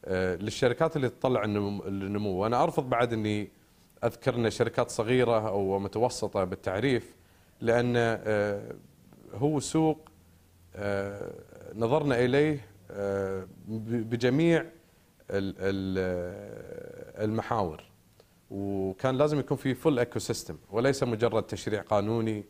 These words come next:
آه، ينزل. فتحدثنا واستشرنا، آه، انتربرنورز، استشرنا برايفت ايكويتي فيرمز و، آه، بنوك استثمارية، آه، عن هذا السوق، وجمعنا جميع ال-، آه،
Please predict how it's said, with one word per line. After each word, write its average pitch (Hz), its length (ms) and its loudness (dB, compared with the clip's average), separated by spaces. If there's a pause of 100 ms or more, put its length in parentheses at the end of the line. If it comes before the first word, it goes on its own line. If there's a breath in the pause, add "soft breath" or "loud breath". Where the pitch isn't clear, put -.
(460 soft breath)
آه، 92 240 0
ينزل. 98 400 0
فتحدثنا 104 1400 0
واستشرنا، 113 880 0 (480 soft breath)
آه، 98 300 2
انتربرنورز، 123 840 0
استشرنا 101 760 0 (120)
برايفت 127 360 2
ايكويتي - 340 -6
فيرمز 113 420 2
و، 101 360 2 (500 soft breath)
آه، 98 500 0
بنوك 104 560 -2
استثمارية، 113 720 0
آه، 101 400 0
عن 101 220 0
هذا 107 220 0
السوق، 135 380 -2 (500 soft breath)
وجمعنا 120 760 2
جميع 120 380 2 (200)
ال-، 104 300 0
آه، 98 420 0